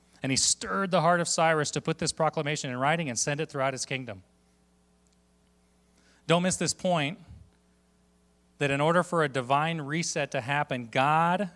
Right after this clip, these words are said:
is the one who stirs the heart of those in charge. Throughout Old Testament history and even New Testament history, even in our modern age,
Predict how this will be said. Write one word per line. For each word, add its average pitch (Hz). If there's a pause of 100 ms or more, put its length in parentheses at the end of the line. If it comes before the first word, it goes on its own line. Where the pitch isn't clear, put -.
(140)
is 123
the 127
one 139
who 139
stirs 165
the 147
heart 156 (680)
of 117
those 131
in 131
charge. 104 (1300)
Throughout 180
Old 190
Testament 170
history 170
and 151
even 165
New 180
Testament 156
history, 170
even 190
in 180
our 151
modern 156
age, 143